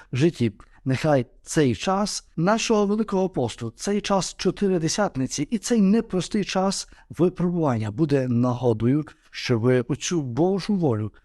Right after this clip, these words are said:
пережити у його присутності, вміти розпізнати Божу присутність у нашому житті. Бо з Богом пережити випробування значно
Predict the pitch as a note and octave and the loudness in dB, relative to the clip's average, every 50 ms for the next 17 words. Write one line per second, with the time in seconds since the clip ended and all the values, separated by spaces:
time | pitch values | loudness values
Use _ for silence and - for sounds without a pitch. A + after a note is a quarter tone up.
0 | _ _ _ _ - D#3 D3 C3 B2 A#2+ G#2+ F#2+ B2+ E3 E3 - E3 D#3 D3 - | _ _ _ _ 0 2 2 4 2 2 0 0 0 -2 0 0 -2 -2 -2 -4
1 | _ _ _ - A3+ F#3+ F3 F#3+ D#3+ D3 E3+ D#3 - C3+ C#3+ B2+ - - C3+ G#2+ | _ _ _ -2 0 2 4 4 4 4 2 0 0 0 0 0 0 -2 -4 -2
2 | A#2+ A2+ - - - G#2 G2 D3 F3+ F3+ - E3+ - - - C3+ B2+ E3+ G3+ G3+ | -4 -6 -6 -6 -8 -6 -2 -2 -2 0 2 0 0 0 -2 0 0 0 0 0
3 | - - - - E3 D3+ B2 A2+ D3 C#3 C3 - B2 A#2 - _ _ _ _ - | -2 -6 -6 -2 -2 -2 0 0 -2 -4 -2 -2 -4 -4 -4 _ _ _ _ -20
4 | _ - G#2+ - C#3 D3+ D#3 D#3+ D#3 C3+ G3 G#3+ G#3 - _ _ _ - F3+ F#3 | _ -14 -6 0 0 2 2 2 0 -2 -6 -10 -12 -14 _ _ _ -2 0 0
5 | F#3 - - E3 D3+ - D3 C#3+ B2+ - - - _ _ _ - C#3 C3+ C3 B2 | 0 0 -2 -2 -2 0 -2 -2 -2 -4 -8 -16 _ _ _ 0 2 2 2 2
6 | A#2+ - B2 B2 B2+ G#2+ B2 A#2+ - - A#2 G#2+ - _ _ _ _ _ - G#2 | 0 0 0 0 0 2 0 -2 0 -2 -2 -4 -4 _ _ _ _ _ -4 0
7 | B2+ C#3+ - - A#2+ D3+ C3 A2+ G#2+ G2+ G#2+ - _ _ _ - B2 A#2+ B2 A2+ | 0 0 0 0 2 2 2 2 0 -4 -6 -8 _ _ _ -2 0 2 2 2
8 | C#3+ C3+ - B2+ A#2 - - _ _ - G2 C#3 D#3 D#3+ - E3+ F3+ E3 D#3+ C#3+ | 0 0 0 -4 -4 -6 -10 _ _ -2 2 4 4 4 2 0 0 2 2 2
9 | C3 A#2+ A2+ A2+ A#2+ B2 A#2 A2 - - - - _ _ - - B2 C3+ A#2+ - | 2 2 4 2 2 2 0 -4 -8 -14 -20 -20 _ _ -6 -2 0 0 0 0
10 | - A#2+ A2+ G2+ | 0 -2 -2 -2